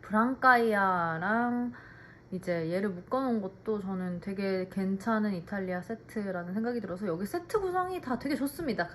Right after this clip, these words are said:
그러니까 비싼 애들이긴 하지만 구성이 좋아서 내가 좀 비싼 와인 선물해야 된다라고 할 때는 한번 보시면 좋을 것 같아요. 전부 다 괜찮아요.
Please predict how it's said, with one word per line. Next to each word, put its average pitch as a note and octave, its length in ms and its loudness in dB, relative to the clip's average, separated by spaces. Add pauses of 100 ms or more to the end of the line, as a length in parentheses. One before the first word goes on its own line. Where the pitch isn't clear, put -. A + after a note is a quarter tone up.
(120)
그러니까 G3 260 -4
비싼 F4+ 440 6
애들이긴 B3+ 680 2
하지만 D4 580 0 (320)
구성이 F#4+ 540 2
좋아서 A#3 680 4 (260)
내가 A3+ 220 0
좀 A3+ 200 2
비싼 F#4+ 360 2
와인 B3+ 480 2
선물해야 D4 720 -2
된다라고 A3 520 0
할 A3+ 180 -2
때는 G#3 180 -2
한번 G3+ 280 -2
보시면 G#3 500 -2
좋을 G3+ 500 -6
것 F#3+ 260 -2
같아요. D#3 460 -10
전부 A3+ 320 -4
다 A3+ 140 -2
괜찮아요. E3+ 580 -6